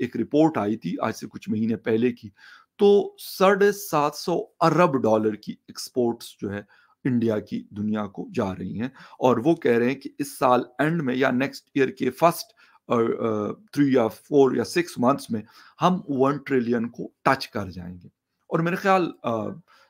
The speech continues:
सेवन फिफ्टी पे जब पहुंचे हैं, तो शायद वन ट्रिलियन पे वाकई में वो इतने महीनों में वो टच कर सकते हैं। तो जब आप वन ट्रिलियन की उसमें सर्कल में आ जाते हैं, तो आपके लिए चीजें, अ, और बेहतर हो जाती हैं। अ, आपकी एक्सपोर्ट्स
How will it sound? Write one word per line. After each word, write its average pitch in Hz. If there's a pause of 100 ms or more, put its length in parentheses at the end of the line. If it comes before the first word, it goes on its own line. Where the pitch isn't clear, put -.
सेवन 147
फिफ्टी 151
पे 160
जब 143
पहुंचे 123
हैं, 156
तो 147
शायद 113 (200)
वन 117
ट्रिलियन 123
पे 117 (240)
वाकई 123
में 113
वो 117
इतने 139
महीनों 117
में 110 (280)
वो 190
टच 185
कर 127
सकते -
हैं। 98 (240)
तो -
जब 233
आप 233
वन 175
ट्रिलियन 202
की 170
उसमें 160
सर्कल 147
में 127
आ 104
जाते 113
हैं, 175
तो -
आपके 131
लिए 127 (380)
चीजें, 151 (260)
अ, 107 (140)
और 160
बेहतर 110
हो 107
जाती 104
हैं। 127 (260)
अ, 110
आपकी 120
एक्सपोर्ट्स 147